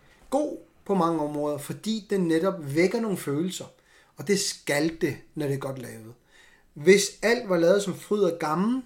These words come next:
hvis man ikke havde nogen som helst ting, hvor man tænkte, "Hvad, hvad skete der der? Hvorfor er det den illustration eller et andet?"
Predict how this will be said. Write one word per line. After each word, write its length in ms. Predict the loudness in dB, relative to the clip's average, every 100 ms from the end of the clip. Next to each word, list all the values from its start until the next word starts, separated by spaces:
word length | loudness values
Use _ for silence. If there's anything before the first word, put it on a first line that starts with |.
| _
hvis 200 | -4 -4
man 240 | -2 -2 -2
ikke 180 | -4 -8
havde 280 | -8 -4 0
nogen 280 | 0 0
som 120 | -2 -4
helst 180 | -4
ting, 160 | -4 -2
hvor 100 | 0
man 140 | 0
tænkte, 360 | 0 -2 -2 -6 -10 -20 -20 -18
"Hvad, 160 | -8 -6
hvad 180 | 0 0
skete 280 | 0 -6
der 80 | -6
der? 220 | -2 -2
Hvorfor 260 | -2 -2 -2
er 60 | -4
det 120 | -2
den 120 | -2
illustration 540 | -2 -4 -6 -6 -4
eller 140 | -2 -4
et 100 | -4
andet?" 140 | -8